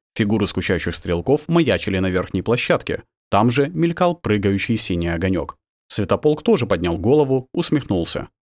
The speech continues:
"Сейчас я Дону устрою!" "Брось!"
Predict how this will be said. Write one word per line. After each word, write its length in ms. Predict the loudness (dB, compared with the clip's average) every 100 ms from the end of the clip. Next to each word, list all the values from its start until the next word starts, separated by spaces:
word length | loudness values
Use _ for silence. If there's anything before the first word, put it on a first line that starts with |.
| _
"Сейчас 640 | -2 2 2 4 4 4 4
я 100 | 4
Дону 400 | 6 6 6 6
устрою!" 720 | 4 4 4 6 4 2 -4 _ _ _ _
"Брось!" 680 | 2 4 6 6 4 2 -2